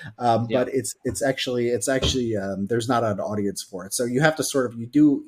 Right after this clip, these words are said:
Speaker 1: even you are restricted, even if you go outside of academia, uh, in
Speaker 2: Sure.
Speaker 1: sort of what people wanna, what institutions and what individuals wanna support. Um,
Speaker 2: Yeah.
Speaker 1: but yeah, as a general matter, I mean, I think what the, uh, what his story, uh, sort of demonstrates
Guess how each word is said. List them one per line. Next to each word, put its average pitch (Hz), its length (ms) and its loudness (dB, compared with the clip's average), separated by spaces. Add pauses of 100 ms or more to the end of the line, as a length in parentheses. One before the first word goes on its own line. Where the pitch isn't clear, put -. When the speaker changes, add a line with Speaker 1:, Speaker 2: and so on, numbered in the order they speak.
Speaker 1:
even 139 380 0
you 120 160 2
are 120 160 2
restricted, 104 520 -6
even 101 200 -8
if - 120 -14
you 98 120 -4
go 95 120 -8
outside 101 360 -6
of 107 80 -6
academia, 104 680 -4 (260)
uh, 101 300 -4
in 107 80 -4
Speaker 2:
Sure. 107 140 -2
Speaker 1:
sort 104 140 -2
of - 60 -8
what 107 120 -4 (100)
people 110 240 -4
wanna, 101 400 -2 (200)
what 117 140 2
institutions 107 640 -4
and 104 100 -4
what 101 160 -4
individuals 101 600 -6 (260)
wanna 104 400 -4
support. 110 640 -4 (380)
Um, 120 400 0
Speaker 2:
Yeah. 107 220 -6 (180)
Speaker 1:
but 143 340 4
yeah, 165 280 6
as 147 120 2
a 147 60 4
general 196 240 6
matter, 123 220 4
I 117 60 4
mean, 123 120 0
I 117 80 -2
think 143 180 0
what 127 120 -2
the, 104 500 0 (340)
uh, 101 300 -2
what 104 160 -6
his 123 420 -4
story, 104 420 0
uh, 95 240 -6
sort 110 240 -8
of 98 120 -8 (160)
demonstrates 120 680 0